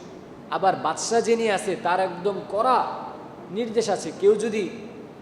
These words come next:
একাত্মবাদী খোদার বিশ্বাস করে তাহলে তাকে সাম্রাজ্যের মধ্যে অনেক উল্লেখযোগ্য শাস্তি দেওয়া হয়, শুলে চড়ানো হয়, তারপরে আপনাকে হত্যা করে আপনাকে দৃষ্টান্ত স্বরূপ সবার সামনে ঝুলিয়ে রাখা হবে, যেন আর কেউ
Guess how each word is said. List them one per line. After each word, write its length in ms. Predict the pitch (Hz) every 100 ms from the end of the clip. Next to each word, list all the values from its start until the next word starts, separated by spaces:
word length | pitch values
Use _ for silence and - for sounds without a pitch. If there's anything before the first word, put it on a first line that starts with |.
| - -
একাত্মবাদী 580 | 190 240 - 226 214
খোদার 300 | 202 196 196
বিশ্বাস 420 | 180 185 - 220 -
করে 240 | 208 233
তাহলে 340 | 214 185 180 180
তাকে 220 | 175 190
সাম্রাজ্যের 540 | 180 180 190 196 196
মধ্যে 260 | 185 185 185
অনেক 220 | 208 240
উল্লেখযোগ্য 520 | 233 226 175 190 180
শাস্তি 320 | 170 180 - 175
দেওয়া 220 | 175 160
হয়, 240 | 160 151 - - - - - 190
শুলে 260 | 220 233
চড়ানো 320 | 220 196 190
হয়, 260 | 170 170 160 135 - - -
তারপরে 520 | 185 190 208 208 202 - - - -
আপনাকে 380 | 170 165 151 170
হত্যা 300 | 175 175 220
করে 240 | 220 214 180
আপনাকে 340 | 170 185 180
দৃষ্টান্ত 540 | 156 208 - 233 220
স্বরূপ 280 | 220 208 190 - - - - - -
সবার 220 | 190 214
সামনে 340 | 185 196 202 180 143
ঝুলিয়ে 260 | 185 214
রাখা 220 | 196 190 180
হবে, 240 | 175 165 170 - - - -
যেন 180 | 160 190 240 226 -
আর 180 | 190 220 -
কেউ 280 | 233 196